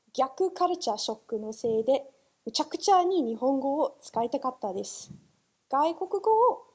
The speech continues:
もっとうまく喋りたい人、英語に興味がなくても、好きなドラマや漫画で、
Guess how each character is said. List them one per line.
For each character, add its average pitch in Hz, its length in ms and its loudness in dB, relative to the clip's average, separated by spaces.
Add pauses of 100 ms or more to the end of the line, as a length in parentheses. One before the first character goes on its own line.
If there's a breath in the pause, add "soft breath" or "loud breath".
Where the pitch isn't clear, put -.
(160)
も 466 120 6
っ 480 80 -2
と - 320 -6
う 254 40 -6
ま 320 160 -2
く 285 120 -8
喋 254 280 -4
り 311 160 -2
た 349 140 0
い 311 60 -2
人、 - 400 -10 (500)
英 392 220 0
語 403 120 -2
に 440 240 -2 (120)
興 381 220 -2
味 359 120 0
が 226 120 -2
な 247 120 -6
く - 100 -20
て 214 160 -10
も、 226 280 -4 (680)
好 - 80 -20 (240)
き 453 200 0
な 349 140 0
ド 254 120 -4
ラ 269 140 2
マ 220 160 -2
や 233 240 2 (520)
漫 311 240 4
画 208 200 0
で、 240 200 0